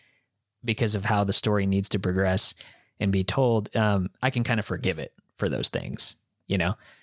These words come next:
Um, but, you know, we'll, uh, we'll, we'll get there and see what, see what you think and what everybody else thinks, you know?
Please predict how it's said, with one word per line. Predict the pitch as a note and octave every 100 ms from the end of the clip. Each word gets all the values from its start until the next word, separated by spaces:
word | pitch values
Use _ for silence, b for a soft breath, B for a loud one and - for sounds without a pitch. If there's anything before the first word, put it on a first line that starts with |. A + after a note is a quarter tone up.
| b b _
Um, | A#2+ A2 G2 - -
but, | A3 E2+ - _ _ _ _ _ -
you | A2
know, | F#2 E2
we'll, | G#2 G#2+
uh, | F#2+ F2 b b b _ _
we'll, | A#2+ G#2+
we'll | A#2+
get | A2+ G#2
there | G#2+
and | G2
see | -
what, | G2+ G2
see | - A2+
what | G2+ -
you | G2+
think | - G2 F#2+
and | F#2+
what | F#2+
everybody | F#2+ F#2+ F#2+ F#2
else | F#2+ -
thinks, | G2 F#2 -
you | G2
know? | G2